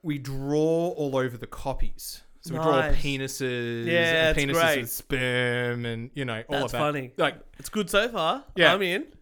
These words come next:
Speaker 1: Making shit things. And so we put them
Speaker 2: Put them back
Speaker 1: and,
Speaker 2: in place.
Speaker 1: and we've got our photos developed so we can put everything back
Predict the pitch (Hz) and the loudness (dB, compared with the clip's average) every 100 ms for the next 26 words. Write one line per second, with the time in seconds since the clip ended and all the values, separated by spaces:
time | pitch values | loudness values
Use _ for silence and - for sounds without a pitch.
0 | _ 175 170 147 127 - - - 160 156 | _ -2 -2 -2 -8 -10 -10 -4 -2 -2
1 | - 156 143 - - _ _ 151 165 160 | -4 -2 -2 -8 -20 _ _ -8 -6 -4
2 | - 220 214 165 - _ _ _ _ - | 2 2 2 -4 -8 _ _ _ _ -8
3 | 202 190 175 135 180 175 - 127 - 185 | -6 -4 -4 0 0 0 -2 -10 -2 0
4 | 185 180 196 180 - 196 190 180 170 151 | 0 0 0 0 0 2 2 0 -2 -2
5 | 151 - 143 139 147 - 165 - 165 175 | -2 -2 -6 -6 -8 -10 -10 -6 -6 -4
6 | 175 165 151 135 - - | -6 -4 0 0 -2 -8